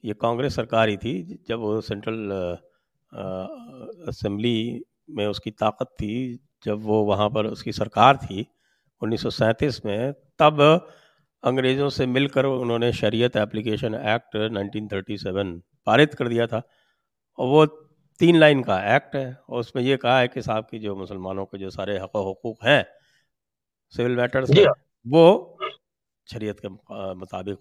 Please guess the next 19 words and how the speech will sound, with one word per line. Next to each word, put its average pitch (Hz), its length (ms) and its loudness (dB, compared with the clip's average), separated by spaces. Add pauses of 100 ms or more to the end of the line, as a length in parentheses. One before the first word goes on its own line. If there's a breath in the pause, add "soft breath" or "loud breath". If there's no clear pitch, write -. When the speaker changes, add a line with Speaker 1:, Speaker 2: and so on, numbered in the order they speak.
Speaker 1:
होंगे। 180 240 4 (880 soft breath)
तो 165 80 -4 (200)
जब 180 200 4
वो 185 280 2
उसके - 460 -6
बाद 135 280 6 (100)
फिर, 165 160 4
अ, 110 720 -8
संविधान 117 500 -2
की 113 120 -10
धारा 104 260 -2
तीन 104 220 -10
सौ 101 140 -12
तिहत्तर 98 400 -12
में 90 140 -12
उसको 107 400 -16 (380)
adopt - 400 2
कर 202 100 -2
लिया 185 220 -6